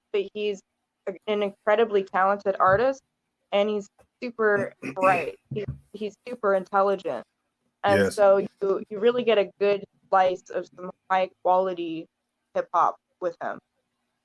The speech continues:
Speaker 2: Love Immortal Technique, man. I love that guy. Yeah.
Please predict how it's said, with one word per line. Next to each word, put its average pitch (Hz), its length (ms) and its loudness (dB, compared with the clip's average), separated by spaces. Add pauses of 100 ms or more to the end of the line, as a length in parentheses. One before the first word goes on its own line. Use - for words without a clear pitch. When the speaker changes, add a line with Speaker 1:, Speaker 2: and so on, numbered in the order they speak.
(640)
Speaker 2:
Love 120 260 4
Immortal 101 300 0
Technique, 92 400 -8
man. 82 220 -14
I 85 40 -14
love 98 260 -6
that 85 140 -8
guy. 67 200 -16
Yeah. 80 160 -16